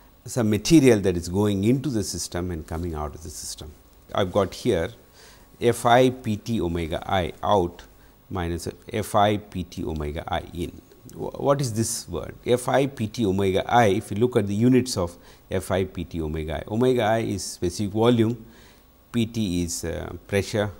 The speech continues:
F I is moles per. So, this essentially this is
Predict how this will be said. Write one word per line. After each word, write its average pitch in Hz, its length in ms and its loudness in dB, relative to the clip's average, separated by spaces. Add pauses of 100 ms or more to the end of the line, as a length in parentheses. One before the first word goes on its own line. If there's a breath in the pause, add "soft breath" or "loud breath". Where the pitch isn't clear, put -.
(200)
F - 240 -8
I 90 80 0
is 82 260 -4
moles 92 400 -2
per. 76 260 -6 (340 soft breath)
So, 156 180 0
this 151 240 2
essentially 175 560 4
this 131 180 -2
is 139 260 -4